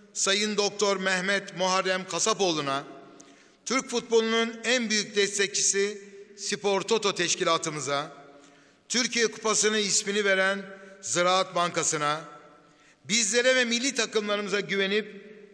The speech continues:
önemli imkanlar sunan tüm sponsorlarımıza, yayın ortaklarımız olan Dijitürk, Bein, Turkuaz Medya ve T R T'ye, tüm futbol ailesine,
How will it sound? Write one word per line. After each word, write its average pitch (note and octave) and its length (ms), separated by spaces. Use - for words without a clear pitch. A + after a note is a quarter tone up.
önemli A3+ 480
imkanlar G3 580
sunan G3 560
tüm B3+ 280
sponsorlarımıza, E3+ 1300
yayın G#3 380
ortaklarımız G3 800
olan F#3+ 360
Dijitürk, G3 720
Bein, F#3 720
Turkuaz G#3+ 640
Medya G3+ 480
ve G3 160
T G#3 160
R G3 160
T'ye, D#3 520
tüm A#3 260
futbol G#3 420
ailesine, E3+ 720